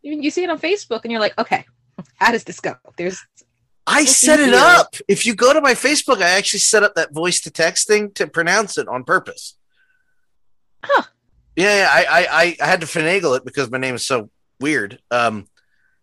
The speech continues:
Speaker 2: but I was able to get it. So basically how I explain it to people is, um,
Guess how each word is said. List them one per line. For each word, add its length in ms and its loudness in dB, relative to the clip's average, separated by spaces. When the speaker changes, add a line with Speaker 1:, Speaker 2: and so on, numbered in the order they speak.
Speaker 2:
but 140 0
I 80 4
was 120 -2
able 200 0
to 80 -2
get 240 0
it. 240 -10
So 140 0
basically 440 0
how 200 0
I 100 2
explain 340 -6
it 120 -10
to 100 -12
people 420 -4
is, 440 -4
um, 460 0